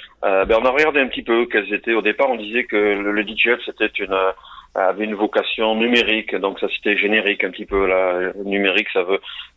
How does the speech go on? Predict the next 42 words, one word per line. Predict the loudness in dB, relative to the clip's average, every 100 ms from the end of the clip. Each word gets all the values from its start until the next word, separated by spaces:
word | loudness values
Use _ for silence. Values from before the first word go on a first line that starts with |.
| -4
ça | -2
veut | -2
tout | -4
dire | -2 2
à | 4
la | 2
fois, | 2 0 0
puis | 0
rien | 0 0
dire, | 0 0 2 0
non, | 0 2
non | 0 -2
plus, | -2 2 4
euh. | 2 0 -6 -8 -8 -8 -4
Donc, | 2 2 4
euh, | 4 4 4
on, | 2 2
on | 2
a | 4
regardé | 4 4 0
qu'est-ce | -6 -2
qu'on | 0
avait | 2 2
dans | 0
notre | -2 -4
écosystème, | -4 -4 -4 -2 -2 -2
et | -4
puis | -4 0
on | 0 -2
s'est | -6
dit, | -2
bah, | -2 -2
tiens, | -2 -2
pourquoi | -2 -2 0
pas | 2 2 0 -10 -20 -20 _ -8
ces | -4
deux | 0 0
entreprises, | 0 -2 -4 -2 -4 -4 0
trois, | -2 -2 _
trois | -4 -2
startups | 0 -2 0 0
là, | 2 2